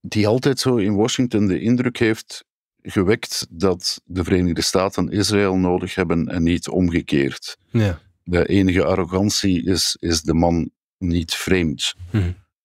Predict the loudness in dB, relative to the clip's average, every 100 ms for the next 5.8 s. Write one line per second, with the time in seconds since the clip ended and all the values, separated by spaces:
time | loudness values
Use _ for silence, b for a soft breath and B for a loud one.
0 | _ -4 0 2 4 2 2 2 2 2
1 | 0 0 -2 0 2 2 2 2 0 -4
2 | -2 0 0 -2 -2 0 2 2 2 0
3 | -4 -2 -2 -2 0 2 2 -2 -2 0
4 | 0 0 -2 0 0 0 -4 -6 -6 0
5 | 0 2 -2 0 -4 0 -2